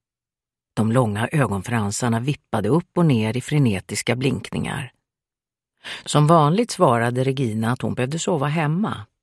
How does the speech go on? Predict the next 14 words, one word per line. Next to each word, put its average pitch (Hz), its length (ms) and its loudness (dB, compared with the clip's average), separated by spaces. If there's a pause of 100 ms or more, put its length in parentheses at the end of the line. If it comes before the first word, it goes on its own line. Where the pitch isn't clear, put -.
(680)
Carlos 107 540 -2
räddade 113 520 -2
henne 113 220 0
med 123 200 0
ännu 151 220 4
en 196 80 2
variant 110 540 0
på - 80 -4
varför. 139 680 -4 (840)
"Regina 117 500 0
har 127 120 4
ont 120 300 0
i 135 60 0
ryggen, 117 560 -2